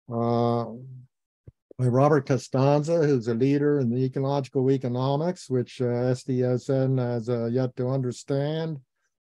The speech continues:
by Francis Moore Lappe, by Johan Galtung, Visioning a Peaceful World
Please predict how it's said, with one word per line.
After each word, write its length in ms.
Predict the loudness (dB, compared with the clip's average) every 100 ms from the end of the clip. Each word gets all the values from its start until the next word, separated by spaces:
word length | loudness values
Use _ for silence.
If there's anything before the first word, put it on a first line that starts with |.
| _
by 120 | -6 -2
Francis 520 | 2 2 2 -2 0
Moore 240 | 0 2
Lappe, 640 | 2 2 2 2 2 0 -2
by 180 | -2
Johan 500 | 2 2 2 2 0
Galtung, 800 | -2 -2 -2 0 2 2 2 0
Visioning 420 | 4 4 4 2 0
a 40 |
Peaceful 460 | 0 -2 -2 -2 0
World 560 | 0 2 2 0 -4